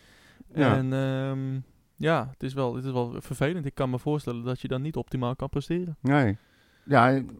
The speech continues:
Speaker 1: ja.
Speaker 2: Dus
Speaker 1: Ja, ik
Speaker 2: hebben
Speaker 1: ben
Speaker 2: wij
Speaker 1: aan
Speaker 2: weer, hè? Dan kopen, maar dan, maar ik
Speaker 1: Ik
Speaker 2: vind het raar dat we dan, ehm,
Speaker 1: zat ik dus
Speaker 2: hem,
Speaker 1: aan te denken,
Speaker 2: hem,
Speaker 1: ja.
Speaker 2: hem halen.
Speaker 1: Ja.
Speaker 2: Hoe is hij in godsnaam door de medische keuring gekomen?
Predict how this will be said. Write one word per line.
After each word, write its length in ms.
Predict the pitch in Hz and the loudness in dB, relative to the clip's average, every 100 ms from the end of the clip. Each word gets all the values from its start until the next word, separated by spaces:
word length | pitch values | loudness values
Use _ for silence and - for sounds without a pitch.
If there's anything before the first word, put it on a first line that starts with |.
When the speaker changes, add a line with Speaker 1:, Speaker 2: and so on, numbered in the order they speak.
| - - | -20 -10
Speaker 1:
ja. 260 | 127 117 | 0 4
Speaker 2:
Dus 340 | 95 95 - - - - _ | 4 0 -8 -18 -20 -20 _
Speaker 1:
Ja, 100 | 123 | 6
ik 60 | 139 | 8
Speaker 2:
hebben 80 | |
Speaker 1:
ben 100 | 156 170 | 8 10
Speaker 2:
wij 80 | 208 | 10
Speaker 1:
aan 60 | 170 | 8
Speaker 2:
weer, 180 | 131 | 6
hè? 80 | 131 | 4
Dan 100 | 190 | 2
kopen, 420 | 190 196 180 165 | 6 4 4 -2
maar 100 | 175 | 2
dan, 160 | 180 175 160 160 | 2 0 -6 -2
maar 160 | 175 175 - | -2 -2 -6
ik 180 | 160 - | -4 -4
Speaker 1:
Ik 160 | 143 | -4
Speaker 2:
vind 120 | 147 | 2
het 120 | 185 - | 2 6
raar 260 | 208 202 | 6 8
dat 160 | 156 151 | 6 2
we 80 | 147 | 0
dan, 320 | 139 131 123 _ | 2 0 -6 _
ehm, 360 | 147 135 131 | 2 6 6
Speaker 1:
zat 180 | 131 151 | 6 4
ik 80 | 143 | 4
dus 160 | 123 156 | 4 6
Speaker 2:
hem, 100 | 117 | 6
Speaker 1:
aan 60 | |
te 100 | - | 4
denken, 260 | 110 156 135 | 4 4 4
Speaker 2:
hem, 100 | 143 123 | 4 6
Speaker 1:
ja. 40 | |
Speaker 2:
hem 140 | 104 | 6
halen. 440 | 123 226 214 139 139 | 4 2 0 -2 -2
Speaker 1:
Ja. 200 | - 135 - _ _ - | 2 2 0 _ _ 4
Speaker 2:
Hoe 220 | 170 185 | 8 8
is 100 | 190 | 6
hij 240 | 190 185 | 4 2
in 60 | 180 | 2
godsnaam 340 | 196 - 185 | 0 0 0
door 120 | 175 | 2
de 60 | 175 | 2
medische 280 | 175 175 170 | 0 -2 -4
keuring 340 | 240 226 143 | -2 0 0
gekomen? 360 | 120 131 139 143 | -2 -6 -6 -10